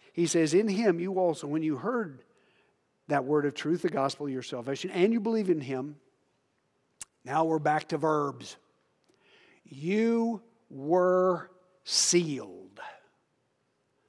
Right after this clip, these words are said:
You were sealed with the promised Holy Spirit.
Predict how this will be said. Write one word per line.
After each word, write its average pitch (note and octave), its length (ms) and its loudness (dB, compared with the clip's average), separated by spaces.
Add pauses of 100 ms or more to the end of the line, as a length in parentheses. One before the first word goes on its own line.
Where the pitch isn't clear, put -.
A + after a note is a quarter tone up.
(520)
You E3+ 440 -2
were E3+ 320 -2
sealed D#3 1120 -2 (880)
with G#3+ 720 6 (180)
the C#3+ 140 -4
promised F#3+ 760 -2
Holy D#3+ 380 -4
Spirit. - 480 -14